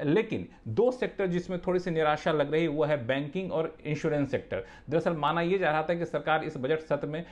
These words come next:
इंश्योरेंस अमेंडमेंट बिल लाएगी ताकि कंपोजिट लाइसेंस का रास्ता नि-, साफ निकल कर सामने आएगा और माना यह भी जा रहा था कि बैंकिंग अमेंडमेंट बिल लाएगी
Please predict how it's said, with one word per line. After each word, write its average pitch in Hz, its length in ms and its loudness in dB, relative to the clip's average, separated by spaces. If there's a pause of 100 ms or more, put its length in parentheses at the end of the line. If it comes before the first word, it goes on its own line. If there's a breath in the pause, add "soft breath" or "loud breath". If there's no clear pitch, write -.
(140 loud breath)
इंश्योरेंस 180 460 0
अमेंडमेंट 156 420 -2
बिल 151 140 0
लाएगी 143 360 2
ताकि - 460 -4
कंपोजिट 147 560 -2
लाइसेंस 135 360 0
का 147 100 -2
रास्ता 135 480 0
नि-, 127 240 -6
साफ 135 380 0
निकल 131 220 -2
कर 127 120 -2
सामने 127 320 0
आएगा 117 280 0 (300 loud breath)
और 147 420 0
माना 143 200 0
यह 139 120 0
भी 180 120 2
जा 165 140 2
रहा 156 100 2
था 170 120 -2
कि 151 100 -4
बैंकिंग 143 380 0
अमेंडमेंट 143 420 -2
बिल 127 120 2
लाएगी 113 340 0